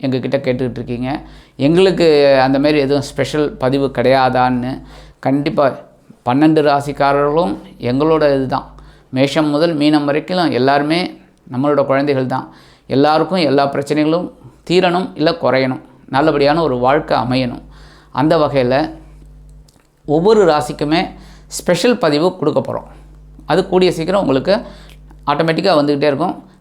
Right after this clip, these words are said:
தினப்பலன்ல உங்களுக்கு என்னென்னைக்கு ரிலீஸ் ஆக போறதுங்கிறத நாங்க உங்களுக்கு சொல்றோம். அடுத்தபடியா நிறைய பேர் ஜாதகம் பார்க்கணும்னு வரீங்க. பார்க்கணும் அப்படிங்கும்போது ஃபோன்ல வந்தீங்கன்னா என்னால எடுக்கிறது கொஞ்சம்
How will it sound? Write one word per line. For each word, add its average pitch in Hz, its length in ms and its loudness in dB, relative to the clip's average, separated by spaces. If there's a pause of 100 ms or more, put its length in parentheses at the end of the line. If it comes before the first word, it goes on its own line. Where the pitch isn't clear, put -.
(120)
தினப்பலன்ல 196 580 2
உங்களுக்கு 165 680 0
என்னென்னைக்கு 226 460 2
ரிலீஸ் 190 320 2
ஆக 139 300 2
போறதுங்கிறத 190 460 -2
நாங்க 120 440 -2 (120)
உங்களுக்கு 117 400 -4
சொல்றோம். 113 240 -8 (420)
அடுத்தபடியா 131 520 2 (480)
நிறைய 165 340 2
பேர் 175 160 0
ஜாதகம் 151 480 0
பார்க்கணும்னு 156 600 0
வரீங்க. 120 280 -8 (500)
பார்க்கணும் 180 400 0
அப்படிங்கும்போது 143 640 0
ஃபோன்ல 208 300 0
வந்தீங்கன்னா 131 440 -2
என்னால 147 300 0
எடுக்கிறது 143 440 0
கொஞ்சம் 170 480 -4